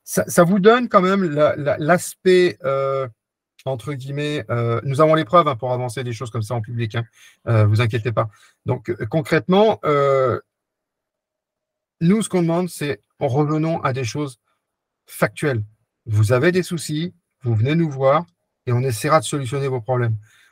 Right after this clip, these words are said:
On s'engage, si vous nous élisez de nouveau au C S E, à respecter cet engagement qui est pour moi le plus important de tous. Ce qui se sera passé aux élections restera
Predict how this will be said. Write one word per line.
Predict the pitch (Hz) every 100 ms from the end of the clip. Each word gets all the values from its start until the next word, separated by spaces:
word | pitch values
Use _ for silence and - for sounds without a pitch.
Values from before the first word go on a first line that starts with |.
| _
On | 139 127
s'engage, | - 190 180 170 175 226 170 127 - _ _ _
si | - 131
vous | 131
nous | 139 127
élisez | 180 185 151 160
de | 147
nouveau | 151 147 135 143 -
au | 131
C | -
S | 123 113
E, | 127 - _ _ _ _ _ _ _ -
à | 143
respecter | 120 160 170 - 139 -
cet | 151 113
engagement | 131 127 117 123 139 - _ _ _ _
qui | -
est | 156
pour | - 165
moi | 170 175
le | 147
plus | - 175 160
important | 156 147 113 143
de | 131
tous. | 120 110 - _ _ _ _ _
Ce | -
qui | -
se | 117 143
sera | 104 160
passé | 196 -
aux | 190
élections | 175 156 - 160 190 _ _ -
restera | 117 113 - 156 151 127